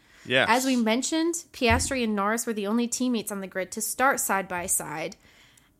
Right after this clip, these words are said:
Speaker 2: And it was a real good start. They both got past Lewis Hamilton in the first
Speaker 1: Oh,
Speaker 2: corner.
Speaker 1: yeah, they smoked him. It was crazy.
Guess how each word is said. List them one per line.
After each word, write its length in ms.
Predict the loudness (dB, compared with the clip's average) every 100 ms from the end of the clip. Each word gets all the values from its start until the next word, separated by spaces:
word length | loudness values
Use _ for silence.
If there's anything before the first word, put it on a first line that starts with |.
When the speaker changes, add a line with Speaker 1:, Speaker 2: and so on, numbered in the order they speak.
| _ _
Speaker 2:
And 200 | 6 8 10
it 240 | 8 4
was 240 | 2 6
a 140 | 6 6
real 500 | 2 2 4 4 4
good 340 | 0 0 0
start. 580 | 0 0 0 0 -6 0
They 180 | 2 2
both 640 | -2 2 6 6 4 0
got 320 | 4 6 6 2
past 340 | -2 -2 -4
Lewis 240 | -4 -4
Hamilton 580 | -4 -6 -6 -6 -6 -6
in 200 | -8 -6
the 100 | -6
first 440 | -6 -6 -4 -6 2
Speaker 1:
Oh, 120 | 4
Speaker 2:
corner. 100 | 6 4
Speaker 1:
yeah, 180 | 0 0
they 140 | -2
smoked 460 | -4 -2 -2 -2 -6
him. 100 | -6
It 60 |
was 120 | -6
crazy. 500 | -2 0 0 0 -8